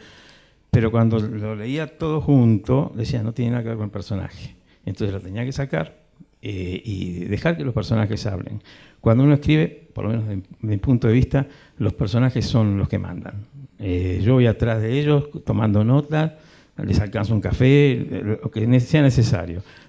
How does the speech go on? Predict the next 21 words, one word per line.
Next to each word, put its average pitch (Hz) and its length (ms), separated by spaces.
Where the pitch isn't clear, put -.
pero 104 960
son 151 260
los 139 120
que 120 100
llevan 123 260
la 101 120
trama. 90 340
Eh, 101 100
son 131 160
como 117 180
los 107 140
actores, 117 520
pero 98 440
independientes 101 920
del 95 240
director. 95 480
Em, 101 840
¿qué, 143 220
qué - 240
puedo 147 260
decir? 113 440